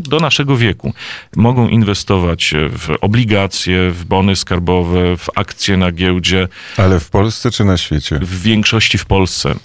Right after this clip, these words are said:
Speaker 1: E,
Speaker 2: A w części na świecie?
Speaker 1: Mogą na świecie, ponieważ jesteśmy częścią, e, światowego rynku i Unii Europejskiej i nie możemy ograniczyć inwestowania tylko i wyłącznie do polskiego rynku.
Speaker 2: Ale jak, e, czytamy informacje dotyczące giełd, sytuacji, e,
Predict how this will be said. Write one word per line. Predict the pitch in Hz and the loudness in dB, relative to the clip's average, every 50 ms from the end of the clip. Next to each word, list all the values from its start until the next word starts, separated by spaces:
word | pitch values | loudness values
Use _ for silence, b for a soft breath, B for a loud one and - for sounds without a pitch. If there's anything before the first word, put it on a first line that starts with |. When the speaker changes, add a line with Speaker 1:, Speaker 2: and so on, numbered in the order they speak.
| - 87 87 90 90 | -2 0 2 2 4
Speaker 1:
E, | 90 | 4
Speaker 2:
A | 90 | 2
w | 87 87 | 2 2
części | 87 - 101 98 95 - - - | 2 2 2 2 2 0 0 0
na | 110 117 117 | 0 0 0
świecie? | - - - 85 76 - - 80 76 | 0 -2 -2 -2 -2 0 -2 -2 0
Speaker 1:
Mogą | 92 95 101 117 123 123 117 107 98 98 | 0 2 2 2 2 0 0 0 0 0
na | 95 92 90 | 0 -2 -2
świecie, | - - - 113 - - - | -2 -2 -2 -2 -2 -2 0
ponieważ | - 101 104 107 101 101 92 | 2 2 4 4 2 2 0
jesteśmy | 95 87 - - 110 - - 110 101 | 0 -2 0 0 0 2 2 2 0
częścią, | - - 107 107 104 - - - 104 101 98 98 95 B B B B B B B B - 85 90 90 90 90 | 2 2 2 2 2 0 0 0 2 2 2 0 -2 B B B B B B B B -2 0 0 2 2 2
e, | 87 | 0
światowego | - - - 101 - - 98 98 113 107 101 98 | 0 0 0 -2 0 0 0 2 2 2 2 2
rynku | 98 110 117 117 - 113 | 2 2 0 0 0 0
i | 104 107 | 2 2
Unii | 123 120 113 107 | 2 2 2 2
Europejskiej | 92 90 92 87 - - 90 92 - - - 110 | 2 2 0 0 0 0 0 0 0 0 0 2
i | 104 | 2
nie | 104 104 | 4 4
możemy | 101 98 95 92 110 113 123 107 | 2 2 2 0 0 0 2 0
ograniczyć | 85 101 98 90 95 95 104 101 - - 95 - | 0 0 0 0 2 2 2 0 -2 -4 -2 0
inwestowania | 98 98 95 92 - - 92 98 98 95 98 95 87 | 0 2 0 0 0 0 2 2 2 2 2 2 0
tylko | - 120 110 107 | 0 0 0 0
i | - 110 104 90 | 0 0 0 2
wyłącznie | 87 87 90 - - - | 2 2 2 2 0 0
do | 87 90 | 0 0
polskiego | 85 - 92 82 - - 87 85 82 85 | 0 0 0 -2 0 0 0 2 2 2
rynku. | - - - - - - - - | 2 0 -2 -6 -12 -14 -4 0
Speaker 2:
Ale | 95 87 85 85 85 | 2 2 4 4 2
jak, | 82 80 80 - - - | 2 0 0 -2 -2 0
e, | 95 87 87 | 0 2 0
czytamy | 82 - 98 85 - 87 87 85 87 85 | 0 -2 -2 0 0 2 2 2 2 2
informacje | 82 80 - 98 87 82 87 85 85 - - 98 | 2 0 0 0 0 2 2 0 0 0 0 0
dotyczące | 90 87 80 - 90 - - 90 85 78 - 87 85 80 78 62 87 87 | 0 0 0 -2 -2 0 2 2 2 2 2 0 0 0 0 0 0 0
giełd, | 80 85 113 156 156 131 117 | 0 2 2 2 2 0 -2
sytuacji, | - - 117 98 - 101 107 110 101 - - 107 | -2 -2 -2 0 2 2 2 2 0 0 0 0
e, | 107 101 | 0 0